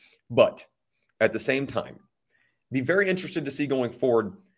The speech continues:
if Hugh Freeze has kind of had that self-discovery, and I'm not saying he hadn't already, but, dude, I truly have a two, two-headed level monster, um, on, on,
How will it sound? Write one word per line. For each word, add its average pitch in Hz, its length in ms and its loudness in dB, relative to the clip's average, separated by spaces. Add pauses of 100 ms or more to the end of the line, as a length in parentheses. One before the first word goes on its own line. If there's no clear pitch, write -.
(240)
if - 160 0
Hugh 185 140 -2
Freeze 170 760 -2
has 120 240 2
kind 165 220 0
of - 100 0
had 143 200 4
that - 160 2
self-discovery, 107 1400 0
and 110 160 -4
I'm 107 80 0
not 117 140 2
saying 131 180 2
he 120 60 2
hadn't 123 200 6
already, 110 460 2 (260)
but, - 260 4 (920)
dude, 123 180 -2
I 120 60 4
truly 139 320 -2
have 107 240 0
a 95 60 -4
two, 104 400 -10
two-headed 104 340 -2
level 87 240 0
monster, - 540 -14 (480)
um, 87 340 -4
on, 95 340 -6
on, 92 320 -2